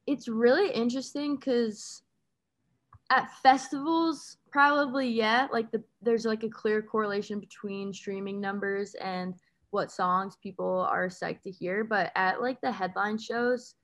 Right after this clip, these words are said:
these are, like, I'm, like, shocked that people know the words to, like, deep cuts. Like, they get just as excited for a song with, like, a couple million streams as they do for a song with, like,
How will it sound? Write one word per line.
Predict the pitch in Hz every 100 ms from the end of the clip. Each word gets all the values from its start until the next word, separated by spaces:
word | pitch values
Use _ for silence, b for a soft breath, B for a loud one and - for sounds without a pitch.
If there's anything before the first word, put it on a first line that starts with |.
| _ _ _ -
these | 233 254
are, | 302
like, | 269 214 208 _ _ _ _ -
I'm, | 226 269
like, | 277
shocked | 233 - 196 190 202 -
that | 185 - -
people | 214 208 202
know | 196 185
the | 185
words | 185 185 185 190 -
to, | 190
like, | 180 170 -
deep | 185 180
cuts. | - 170 - -
Like, | 170 185
they | 180 190
get | 214 208 - -
just | 196 190
as | 190 185
excited | 175 - - 180 180
for | - 185
a |
song | 180 175 175 180 - _ _ -
with, | 196
like, | 180 180
a | 185
couple | - 185 190
million | 190 185 180 180 185
streams | 185 180 180
as | 180
they | 180 180
do | 175 185
for | 180
a | 180
song | - - 170 185
with, | 190 -
like, | 95